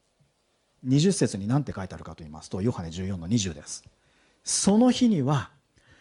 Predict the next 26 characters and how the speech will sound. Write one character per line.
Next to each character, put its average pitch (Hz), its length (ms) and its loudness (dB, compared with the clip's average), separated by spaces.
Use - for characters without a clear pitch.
「私 175 480 2
は 202 60 4
私 185 380 4
の 214 120 4
父 - 300 -2
に 196 100 2
お 160 80 4
り、 202 200 0
あ 170 100 0
な 214 120 0
た 214 140 -2
方 202 240 0
は 165 100 4
私 180 460 0
に 190 120 -2
お 175 100 0
り、 147 100 0
ま 151 160 -4
た 160 140 -2
私 175 380 -4
が 160 180 -4
あ 147 100 -4
な 202 140 -4
た 208 140 -6
方 202 260 -6
に 131 160 -6